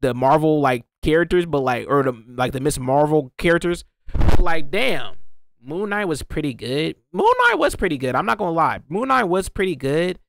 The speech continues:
Uh, it still kinda dropped the ball, though. Like, I think it was still kinda, like, the, I think the only bad thing about Moon Knight for me was, like,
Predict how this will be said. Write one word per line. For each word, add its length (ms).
Uh, 360
it 120
still 280
kinda 280
dropped 300
the 60
ball, 360
though. 240
Like, 260
I 80
think 200
it 60
was 120
still 120
kinda, 320
like, 300
the, 180
I 80
think 240
the 260
only 240
bad 240
thing 120
about 240
Moon 240
Knight 240
for 140
me 180
was, 240
like, 540